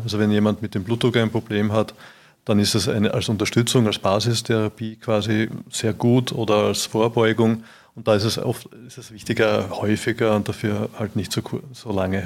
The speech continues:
äh, das Training zu machen. Und das ist also generell, ich glaub, es geht sehr viel um den Lebensstil. Also,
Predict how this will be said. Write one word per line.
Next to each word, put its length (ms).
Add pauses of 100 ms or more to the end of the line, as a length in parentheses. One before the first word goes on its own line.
(120)
äh, 300
das 160
Training 260
zu 120
machen. 440
Und 100
das 140
ist 100
also 220
generell, 360
ich 160
glaub, 240
es 220
geht 340
sehr 280
viel 340
um 440
den 340 (420)
Lebensstil. 680 (580)
Also, 480